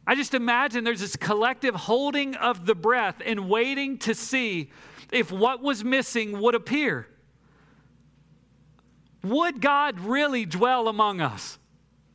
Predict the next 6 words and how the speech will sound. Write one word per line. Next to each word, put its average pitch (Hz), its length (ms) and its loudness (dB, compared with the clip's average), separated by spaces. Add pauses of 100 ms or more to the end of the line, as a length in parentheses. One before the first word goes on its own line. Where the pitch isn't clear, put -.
(840)
Like, 254 120 2
would 294 300 0
he 285 240 0
come 269 480 2
and 233 220 -2
live 294 360 0